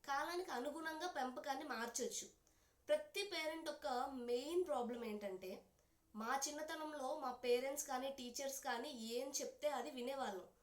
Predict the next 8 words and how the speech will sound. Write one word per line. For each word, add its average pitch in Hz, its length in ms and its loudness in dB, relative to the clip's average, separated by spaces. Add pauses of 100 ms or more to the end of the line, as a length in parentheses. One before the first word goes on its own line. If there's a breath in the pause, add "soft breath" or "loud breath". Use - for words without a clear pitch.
(340 soft breath)
కానీ 302 280 0
ఇప్పుడు 330 260 -4
పెద్దవాళ్ళు 285 720 -2
ఏం 254 400 -2 (100)
చెప్పినా 285 260 -4
సరే 302 240 0
పిల్లలు 277 380 -4
మళ్ళీ 262 600 -4